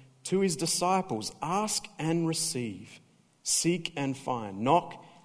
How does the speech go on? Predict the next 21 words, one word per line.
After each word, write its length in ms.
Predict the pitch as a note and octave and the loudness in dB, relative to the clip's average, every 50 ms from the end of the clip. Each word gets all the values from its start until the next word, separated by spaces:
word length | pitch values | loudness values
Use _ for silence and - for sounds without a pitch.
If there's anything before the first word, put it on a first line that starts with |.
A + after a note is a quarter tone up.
| - _ - | -14 _ -2
and 160 | C3 B2+ A#2+ | 0 0 0
the 60 | A#2 | 0
door 320 | G#2+ A2+ C3 C3+ D3 D3 | 0 2 4 4 4 4
will 100 | D3 D3 | 4 2
be 160 | C#3 C3+ A#2+ A2+ | 0 0 -2 0
opened, 540 | A2+ A2 G#2 F#2+ - - G2+ G2+ G#2 G2+ - - - _ _ _ _ _ _ _ _ _ - | 0 -2 -2 -4 -6 -8 -8 -8 -8 -10 -12 -18 -20 _ _ _ _ _ _ _ _ _ -12
because 600 | B2 B2 - - C#3 C3+ C#3 C3 A#2+ - - - - - - - | -12 -12 -4 0 2 2 2 2 0 -2 -4 -6 -10 -16 -20 -16
the 60 | - | -16
Father 460 | - - - C3+ D3 D#3+ E3+ F3 E3+ D#3+ | -16 -10 -4 -2 0 2 2 2 2 0
in 100 | D#3 D3+ | 0 0
heaven 420 | A#2 G#2 G#2+ G2+ - F#2+ F#2 F#2+ - - - - _ _ _ _ _ - | -2 -4 -6 -6 -6 -8 -10 -10 -14 -18 -20 -20 _ _ _ _ _ -16
will 540 | - G#2+ A#2+ E3+ F#3+ G#3 G#3+ G#3 G#3 F#3+ | -6 4 6 8 10 10 10 8 6 2
give 580 | D#3 - - F#3+ F3+ C3+ G2+ E2 - - - - | 0 -2 2 2 4 4 2 0 -6 -14 -14 -12
the 80 | B2+ - | -12 -10
Holy 360 | - - B2+ B2+ C3 C3 B2+ | -8 -6 -4 -2 -2 -2 -2
Spirit 500 | B2+ - - - A#2+ G2+ F#2 F#2 F#2 - - - _ _ _ _ _ _ _ - | -2 -4 -6 -4 -6 -6 -6 -8 -10 -16 -20 -20 _ _ _ _ _ _ _ -10
to 120 | - A2+ | -8 -6
those 400 | G#2+ A2+ G#2+ G#2+ G#2+ G#2+ G#2 - | -4 -4 -4 -4 -4 -6 -8 -8
who 140 | - A2 G#2+ - | -10 -10 -10 -10
ask 320 | G#2+ G2+ F#2+ F2+ - - - | -10 -10 -10 -10 -12 -16 -18
him." 140 | F2+ E2+ | -20 -20